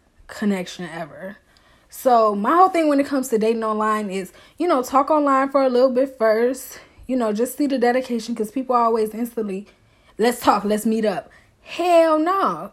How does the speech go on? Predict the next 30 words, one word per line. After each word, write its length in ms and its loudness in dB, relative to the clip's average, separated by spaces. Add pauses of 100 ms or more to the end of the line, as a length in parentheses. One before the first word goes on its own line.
(140)
<laughs> 60 -2 (640)
Like, 320 0 (280)
no, 280 4
that's, 260 -2 (140)
that's 180 -2
not 220 0
what 80 2
I'm 180 0
about 320 2
to 60 -4
do. 440 2 (640)
But 300 2
we 140 -6
can 360 -4
chat 720 -6 (560)
on 300 0
the 120 0
actual 460 -4
app 260 -2
or 140 -4
website 500 -4
we 120 -4
met 200 -4
on. 320 -8 (380)
You 100 -2
know, 160 -2
just 240 -6
give 140 -2
me, 160 -2
like, 360 -2